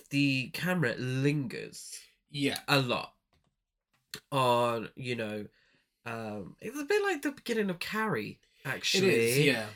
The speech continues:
Speaker 1: It is a bit like the beginning of Carrie.
Speaker 2: You know, the scene that got no backlash.
Speaker 1: Yeah. Um, there's close-ups of bare buttocks.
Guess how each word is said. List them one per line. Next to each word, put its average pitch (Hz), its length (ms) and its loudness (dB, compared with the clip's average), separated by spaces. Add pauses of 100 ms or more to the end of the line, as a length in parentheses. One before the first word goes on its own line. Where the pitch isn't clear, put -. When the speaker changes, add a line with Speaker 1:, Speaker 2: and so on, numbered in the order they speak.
(140)
Speaker 1:
It 220 80 0
is 254 180 -2
a 254 60 -4
bit - 200 -4
like 180 140 -2
the 175 60 -2
beginning 175 360 0
of 170 120 -6
Carrie. 135 600 2 (300)
Speaker 2:
You 156 120 -4
know, 117 120 -2
the 123 100 -4
scene 139 180 -2
that 117 100 -4
got 113 140 -10
no 113 300 -6
backlash. - 460 -16
Speaker 1:
Yeah. 156 720 8 (220)
Um, 175 440 2
there's 190 180 -2
close-ups 233 580 0
of 151 120 -8
bare 131 260 -2
buttocks. 190 1080 4